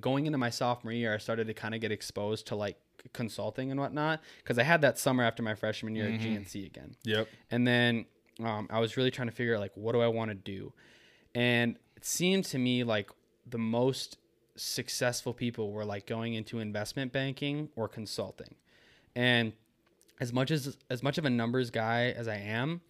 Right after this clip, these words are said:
Speaker 1: um, I also really like interacting with people and kinda selling ideas too,
Speaker 2: Right.
Speaker 1: um, and also just analyzing things. And I, I found out that, like, consulting is the, like, the perfect way to do that, because you literally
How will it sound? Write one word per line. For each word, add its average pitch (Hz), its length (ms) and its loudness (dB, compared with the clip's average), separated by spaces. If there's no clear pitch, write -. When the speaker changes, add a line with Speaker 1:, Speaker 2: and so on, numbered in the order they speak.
Speaker 1:
um, 110 160 -4
I 110 80 0
also 120 240 4
really 113 300 0
like 113 200 0
interacting 110 500 -4
with 113 120 -8
people 120 380 -8
and 101 100 -10
kinda 120 200 -4
selling 110 580 -4
ideas 104 500 -4
too, 127 400 -4
Speaker 2:
Right. 107 200 0
Speaker 1:
um, 110 100 -2
and 110 60 0
also 110 160 0
just 104 200 -10
analyzing 123 460 2
things. 185 360 -2
And 123 140 2
I, 120 240 4
I - 20 6
found 123 340 2
out 120 180 6
that, 117 60 -2
like, 110 180 -2
consulting 131 480 0
is 117 160 -2
the, 113 120 -6
like, 107 140 -2
the 117 80 -8
perfect 127 360 0
way 117 120 6
to 110 80 0
do 107 140 -4
that, 101 300 -12
because 113 460 -2
you 120 140 -2
literally 151 460 6